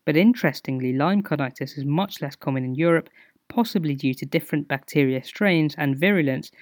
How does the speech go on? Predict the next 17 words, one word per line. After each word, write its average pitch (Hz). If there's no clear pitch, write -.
between 165
the 175
European 151
and 151
North 139
American 127
isolates. 135
Lyme 208
carditis 147
results 151
from 147
direct 147
myocardial 156
invasion 135
by 151
the 160
bacteria, 139